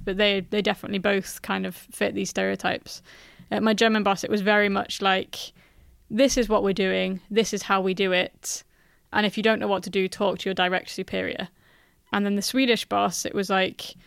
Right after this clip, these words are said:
"Oh, I, I'm not entirely sure how we should do this. Why don't we call a meeting with everyone in the department who's gonna be working in this project, and we'll all discuss it, and you can come with your comments, and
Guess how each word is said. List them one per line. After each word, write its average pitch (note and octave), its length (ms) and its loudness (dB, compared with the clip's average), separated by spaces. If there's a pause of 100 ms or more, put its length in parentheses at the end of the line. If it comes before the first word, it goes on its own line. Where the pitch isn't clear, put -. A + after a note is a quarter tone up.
(300)
"Oh, F4+ 320 8
I, G#3 240 4
I'm B3 160 4
not B3 100 4
entirely G#3+ 380 0
sure G4+ 320 4
how A3 120 4
we G#3 100 2
should G3+ 180 -8
do G3 120 -4
this. - 240 -4
Why C#4 200 6
don't D#4+ 100 2
we C#4+ 80 2
call C4 260 4
a A#3+ 60 4
meeting A#3+ 460 0
with G#3 100 0
everyone A#3 380 2
in A3 100 2
the G#3 60 2
department G3+ 500 0
who's G3 140 -2
gonna G3 160 -2
be F#3+ 80 -2
working F#3 300 -2
in F#3 40 -4
this F#3 100 -6
project, - 440 -6
and F#3+ 80 -6
we'll G3+ 100 -4
all B3+ 220 4
discuss B3+ 420 -4
it, F#3+ 160 0
and G3 140 -2
you F#3+ 80 -4
can G3+ 120 -6
come A3 220 0
with A3 140 0
your G#3 100 0
comments, G3 580 -2
and F#3+ 220 -4